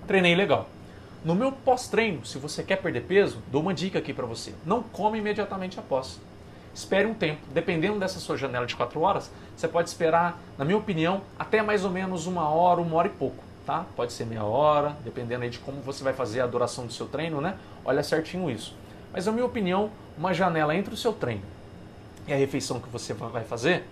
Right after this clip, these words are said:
uma janela entre quarenta minutos a uma hora e quinze, mais ou menos, é o ideal pra quem tá querendo per-, perder peso, tá? Então, grave muito, muito bem essa dica aí. E aí, quando você for fazer essa refeição, ela também tem que ser pensada. Bom, eu fiz um estresse pro meu corpo, que é o exercício físico,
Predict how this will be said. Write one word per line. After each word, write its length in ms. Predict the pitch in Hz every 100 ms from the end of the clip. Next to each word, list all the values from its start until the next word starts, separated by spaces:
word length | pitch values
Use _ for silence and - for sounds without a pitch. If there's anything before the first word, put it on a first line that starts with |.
| - - - - -
uma 140 | 185
janela 420 | 196 185 165 165
entre 280 | 151 147 -
quarenta 440 | - 147 190 208 202
minutos 800 | 175 139 151 147 - - - -
a 40 | 139
uma 140 | 147
hora 120 | 165
e 40 | 147
quinze, 400 | - 175 180 131
mais 180 | 127
ou 60 | 117
menos, 420 | 135 180 131 - 143
é 80 |
o 80 | 156
ideal 480 | 156 160 127 120 147
pra 120 | - 117
quem 160 | 123
tá 100 | 120
querendo 280 | - 117 113 -
per-, 140 | - 117
perder 280 | 123 117
peso, 340 | 113 110 107 - - -
tá? 180 | 139 175
Então, 160 | - 165
grave 300 | 135 139 135
muito, 280 | 143 139 147
muito 200 | 147 127
bem 160 | 131
essa 180 | 127 143
dica 300 | 113 120 143
aí. 180 | 120 104 - - - - - -
E 60 | 165
aí, 80 |
quando 240 | 196 226 214
você 260 | 196 -
for 140 | 160 160
fazer 220 | 160 139
essa 140 | 147
refeição, 540 | 170 170 185 - 180 -
ela 160 | - 226
também 320 | 269 214 254
tem 120 | 311
que 80 | 311
ser 120 | -
pensada. 600 | 359 381 370 294 202 117 - - - - - -
Bom, 220 | 127 107 - - - - -
eu 60 | 127
fiz 320 | 135 117 113
um 160 | 127
estresse 420 | 127 - 127 131 -
pro 60 |
meu 100 | 135
corpo, 320 | 135 147 180
que 80 | -
é 40 | 131
o 20 |
exercício 420 | 123 135 156 185
físico, 380 | - 196 214